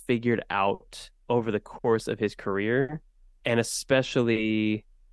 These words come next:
what he started to dial in on Curse Your Branches. I think that was the inflection point for me being like, "I like what you're doing so much," and it really resonates, it really lands.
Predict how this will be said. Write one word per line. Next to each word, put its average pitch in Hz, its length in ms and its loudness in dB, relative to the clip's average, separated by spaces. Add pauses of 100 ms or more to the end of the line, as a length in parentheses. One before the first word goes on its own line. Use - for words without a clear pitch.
what 117 300 -2
he 117 60 -2
started 113 720 0
to 104 100 -4 (180)
dial 101 300 2
in 98 320 -2
on 101 160 -2
Curse - 280 -6
Your 101 60 -6
Branches. 95 680 -10
I 123 60 0
think 113 240 2
that 113 240 4
was 113 120 -6
the 113 100 2
inflection 107 440 -2
point 117 320 -2
for 107 120 -2
me 104 320 0
being 107 200 2
like, 98 360 -2
"I 110 140 2
like 98 360 0
what 110 100 0
you're 107 100 -4
doing 101 420 -4
so - 420 0
much," 101 400 0 (360)
and - 220 -8
it 82 80 -2
really 107 380 -2
resonates, 98 540 0
it - 80 -6
really 101 180 0
lands. 98 460 -2